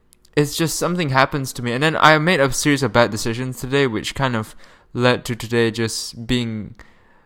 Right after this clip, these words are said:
uh, kind of a mess of a product-, productive day. Anyway,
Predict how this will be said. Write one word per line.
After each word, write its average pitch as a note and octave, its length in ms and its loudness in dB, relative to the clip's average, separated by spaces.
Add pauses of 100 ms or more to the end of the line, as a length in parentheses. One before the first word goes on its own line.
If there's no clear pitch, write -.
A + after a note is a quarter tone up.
(160)
uh, D3+ 380 6
kind G#3 180 4
of A#3+ 80 0
a G#3 60 6
mess C3+ 420 2
of A2+ 100 -4
a A#2 60 -2
product-, - 680 -4
productive B2 420 -2
day. A2 320 -2
Anyway, A2 400 -2